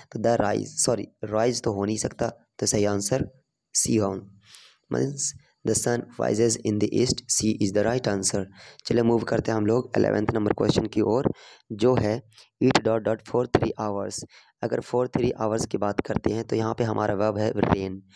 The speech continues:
रेन मीन्स वर्षा होना। अब सोचिए कि अगर यहाँ पे वर्षा होने के बारे में बात कर रहा है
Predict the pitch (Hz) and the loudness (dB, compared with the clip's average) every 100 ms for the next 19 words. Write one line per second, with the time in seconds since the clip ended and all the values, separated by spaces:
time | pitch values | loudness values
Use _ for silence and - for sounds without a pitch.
0 | - - - - 113 131 - 110 104 107 | -20 -16 -4 -4 -2 -4 -4 -4 -2 -2
1 | 98 98 98 92 95 - - - _ 110 | -4 -4 -6 -8 -10 -20 -20 -20 _ -6
2 | - 123 120 107 113 107 - - - 117 | -2 -2 -2 0 0 0 -14 -6 0 2
3 | 117 117 117 - 107 104 - 110 104 104 | 4 2 2 -2 0 0 0 -2 -2 -2
4 | 104 101 104 98 98 - - 104 - 104 | -2 -2 -2 -2 -4 -6 -6 -4 0 0
5 | 117 | -2